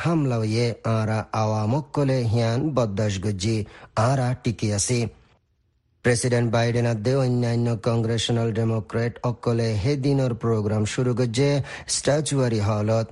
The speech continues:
যেডে এক বছর আগে হামলা গরৈ অকলে ক্যাপিটাল হিলর অন্যান্য হিস্সাত দইল হেডেও বাঁই চুরি ফেলাইল। আর ইলেকশনের ভোট গণিবার হামরে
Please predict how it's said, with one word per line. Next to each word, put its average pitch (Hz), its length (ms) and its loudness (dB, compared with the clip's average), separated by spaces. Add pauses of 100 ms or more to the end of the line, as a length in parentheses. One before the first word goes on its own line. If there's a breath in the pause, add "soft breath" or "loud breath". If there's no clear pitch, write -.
(180)
যেডে 110 220 2 (100)
এক 104 60 -2 (100)
বছর 113 260 0 (100)
আগে 117 180 0 (140)
হামলা 117 320 0
গরৈ 113 380 0 (120)
অকলে 151 340 -2 (100)
ক্যাপিটাল 113 440 0 (100)
হিলর 110 260 0 (140)
অন্যান্য 110 440 2 (140)
হিস্সাত 135 360 0 (100)
দইল 123 240 2 (380 loud breath)
হেডেও 120 340 2 (180)
বাঁই 113 200 2 (120)
চুরি 110 280 0
ফেলাইল। 113 380 0 (420)
আর 107 160 4 (140)
ইলেকশনের 107 580 2
ভোট 98 220 0 (100)
গণিবার 110 360 2 (100)
হামরে 117 340 2